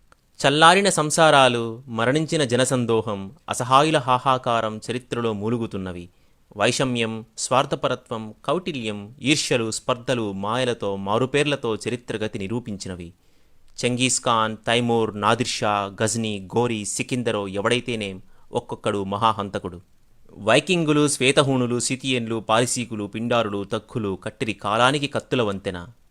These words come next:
అజ్ఞానపు టందయుగంలో, ఆకలిలో, ఆవేశంలో, తెలియని ఏ తీవ్రశక్తిలో నడిపిస్తే నడిచి మనుష్యులు, అంతా తమ ప్రయోజకత్వం తామే భువికధినాదులమని స్థాపించిన సామ్రాజ్యాలు, నిర్మించిన కృత్రిమ చట్టాల్,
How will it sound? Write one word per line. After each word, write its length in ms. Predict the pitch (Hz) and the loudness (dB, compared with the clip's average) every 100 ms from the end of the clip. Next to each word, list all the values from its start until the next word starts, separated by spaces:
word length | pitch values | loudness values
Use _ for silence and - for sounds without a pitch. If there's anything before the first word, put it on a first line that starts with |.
| _ _ _ _ _ _ _ _ | _ _ _ _ _ _ _ _
అజ్ఞానపు 500 | 120 107 139 165 180 | -8 0 2 4 2
టందయుగంలో, 840 | 175 143 143 139 127 123 117 113 110 | 0 -2 0 0 0 -2 -2 -2 0
ఆకలిలో, 600 | 117 131 135 123 113 104 | 0 0 0 0 -2 -2
ఆవేశంలో, 720 | 92 117 156 160 143 120 113 | 0 2 2 2 0 0 0
తెలియని 400 | - 123 139 123 | 0 -2 0 -2
ఏ 120 | 120 | -4
తీవ్రశక్తిలో 720 | 120 139 170 165 - - 135 | -2 -2 -2 -4 -6 -4 -2
నడిపిస్తే 520 | 123 117 120 - 120 | -2 -4 -8 -6 -6
నడిచి 300 | 107 110 - | -4 -6 -8
మనుష్యులు, 520 | 110 127 - 139 101 92 _ _ _ - | -6 -6 -6 -4 -4 -6 _ _ _ -8
అంతా 340 | 120 135 156 | -4 2 2
తమ 180 | 170 151 | 2 -2
ప్రయోజకత్వం 760 | 127 131 135 127 123 - 113 | -2 -2 -2 -2 -4 -6 -10
తామే 420 | 107 113 120 143 | -4 -2 0 0
భువికధినాదులమని 920 | 151 120 135 131 123 120 113 110 107 | -2 -4 -4 -2 -2 -2 0 -2 -4
స్థాపించిన 540 | 107 110 120 127 117 117 | -4 0 0 -2 -6 -8
సామ్రాజ్యాలు, 880 | 113 117 127 123 - 113 104 101 98 | -4 -2 0 0 0 0 0 -2 -4
నిర్మించిన 480 | 107 120 127 117 | -6 -4 -4 -4
కృత్రిమ 400 | 107 123 - 156 | -8 -10 -6 -4
చట్టాల్, 560 | 156 127 - 110 101 | -2 -4 0 2 2